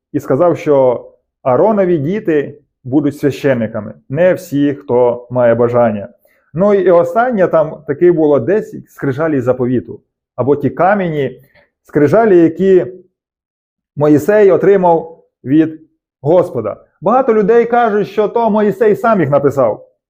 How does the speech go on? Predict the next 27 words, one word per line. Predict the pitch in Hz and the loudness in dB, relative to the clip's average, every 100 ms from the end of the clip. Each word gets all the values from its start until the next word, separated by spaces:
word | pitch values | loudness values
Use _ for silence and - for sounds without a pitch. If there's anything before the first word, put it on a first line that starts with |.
| _ | _
Давайте | 254 311 202 | -4 -2 0
ми | 190 190 165 - - | 2 2 0 -2 -6
відкриємо | 156 - 233 202 160 156 127 - _ _ _ _ _ _ _ _ | -4 0 2 2 4 2 0 -4 _ _ _ _ _ _ _ _
книгу | 156 190 147 | -4 0 0
Повторення | 147 143 170 180 151 143 | 0 0 2 0 2 0
закону | 131 143 214 226 185 147 - _ _ _ | 0 0 0 0 -2 -4 -10 _ _ _
і | 170 185 185 | -2 2 2
прочитаємо | 180 165 156 196 190 175 160 156 | 0 -2 0 2 2 2 2 2
десяту | 143 143 190 180 165 | 0 -2 -2 -2 -2
главу. | 131 160 143 117 - _ _ _ | 0 2 2 -2 -8 _ _ _
Чи | 151 | -6
то | 147 185 170 143 | 0 2 2 2
Моїсей | 147 151 151 262 | -2 -6 -6 -6
їх | 240 | -6
сам | 190 208 | -2 0
написав, | 190 190 185 170 151 | 0 0 0 0 2
бо | 156 151 | 2 2
чого | 147 196 208 | 0 -2 -2
така | 180 170 | -2 0
думка | 175 165 151 | 0 0 0
є? | 175 214 196 _ _ _ - | 0 0 -2 _ _ _ -6
Бо | |
каже, | 165 208 180 | 0 2 2
що | 180 | 0
Моїсей | 185 180 180 185 | 2 2 2 2
розбив | 175 143 143 135 | 2 2 2 2
перші, | 156 156 156 208 220 | 2 -2 -2 -8 -8